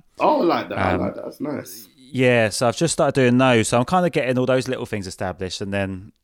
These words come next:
Speaker 2: you know, and then finding another project. I wanna do some sort of video thing, but it's, you need to find something that's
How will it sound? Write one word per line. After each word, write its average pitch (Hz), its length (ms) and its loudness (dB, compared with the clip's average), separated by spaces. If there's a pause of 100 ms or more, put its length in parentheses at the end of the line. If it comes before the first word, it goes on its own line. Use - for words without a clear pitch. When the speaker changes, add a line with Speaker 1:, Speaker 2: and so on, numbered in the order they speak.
(300)
Speaker 2:
you 110 100 -6
know, 85 240 -6 (160)
and 104 80 -6
then 98 80 -4
finding 98 480 -6
another 101 280 -4
project. 98 340 -8
I 104 40 2
wanna 123 200 0
do 139 180 -2
some 113 160 -4
sort 104 160 -4
of 98 80 -6
video 95 320 0
thing, 90 320 -6
but 101 140 -4
it's, - 180 -8 (720)
you 123 100 -2
need 151 180 0
to 135 80 -8
find 139 300 -6
something 107 400 -6
that's - 500 -8